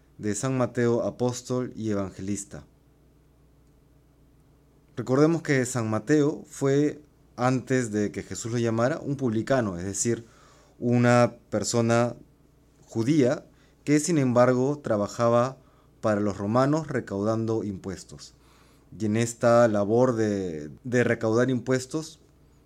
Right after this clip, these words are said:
pues los publicanos solían enriquecerse, pues cobraban de más y con el excedente que cobraban, ellos se enriquecían a costas de sus hermanos judíos.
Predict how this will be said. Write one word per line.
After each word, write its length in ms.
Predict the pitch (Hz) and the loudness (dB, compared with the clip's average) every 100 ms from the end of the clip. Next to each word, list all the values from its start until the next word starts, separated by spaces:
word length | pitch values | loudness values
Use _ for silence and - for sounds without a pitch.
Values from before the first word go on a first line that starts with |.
| _ | _
pues 140 | 101 101 | -10 -8
los 100 | 104 | -6
publicanos 520 | 107 98 127 135 131 | -4 -2 0 0 0
solían 580 | 110 104 113 123 123 - | -4 -2 2 2 0 -2
enriquecerse, 920 | 117 98 101 104 - 139 135 - 175 - - - _ - | -6 -8 -8 -6 -2 -2 -2 -8 -10 -14 -20 -20 _ -2
pues 480 | 131 135 135 - _ _ _ - - | 0 2 0 -6 _ _ _ -20 -10
cobraban 540 | 117 107 117 123 127 | -2 2 6 6 6
de 140 | 113 107 | 2 0
más 480 | 113 151 151 - - _ | 2 0 -2 -10 -16 _
y 140 | 110 110 | -10 -8
con 240 | 107 104 | -6 -4
el 100 | 98 | -4
excedente 640 | 98 - - 101 131 139 131 | -6 -6 -4 -2 0 -2 -4
que 100 | 131 | -6
cobraban, 540 | 135 135 131 147 143 | -2 2 2 2 -2
ellos 540 | 117 110 113 123 - - - | -4 -2 -2 -4 -8 -16 -18
se 460 | - 107 101 95 | -10 -6 -4 -6
enriquecían 800 | 107 98 95 95 - 127 135 147 147 - - - - _ | -8 -10 -12 -10 -4 -2 -2 -4 -10 -20 -20 -20 -20 _
a 100 | 107 | -10
costas 720 | - 139 139 - 120 143 - | -2 0 0 0 0 -2 -8
de 160 | 98 95 | -6 -6
sus 400 | - 90 - - | -6 -8 -10 -10
hermanos 420 | 87 90 101 92 | -10 -8 -6 -6
judíos. 560 | - 87 82 76 - | -8 -10 -8 -12 -16